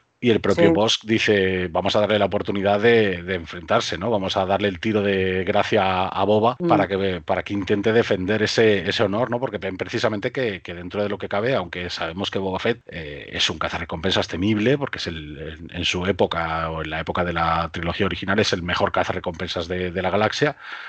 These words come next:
Speaker 2: Ujú.
Speaker 1: eh, pero vemos que, que efectivamente tiene honor, y de hecho lo demuestra posteriormente en El Mandaloriano.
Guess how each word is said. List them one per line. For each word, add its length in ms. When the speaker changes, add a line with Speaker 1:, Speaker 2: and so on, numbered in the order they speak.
Speaker 2:
Ujú. 380
Speaker 1:
eh, 260
pero 160
vemos 300
que, 320
que 120
efectivamente 600
tiene 200
honor, 400
y 120
de 180
hecho 180
lo 100
demuestra 640
posteriormente 720
en 100
El 120
Mandaloriano. 720